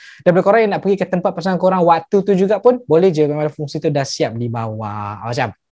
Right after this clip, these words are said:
ah, next. Kita pun ada fungsi untuk playback. Jadi yang bestnya fungsi playback ni, kalau korang macam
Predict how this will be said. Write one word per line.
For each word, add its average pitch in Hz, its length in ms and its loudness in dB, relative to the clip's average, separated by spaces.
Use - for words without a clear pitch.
ah, 180 320 -2
next. - 480 -2
Kita 175 80 6
pun 233 160 6
ada 220 80 4
fungsi 202 320 0
untuk 160 160 -4
playback. 180 640 2
Jadi 165 320 0
yang 170 160 0
bestnya 185 400 0
fungsi 160 240 -2
playback 170 320 0
ni, 196 80 -4
kalau 170 160 0
korang 175 240 -2
macam 160 480 -4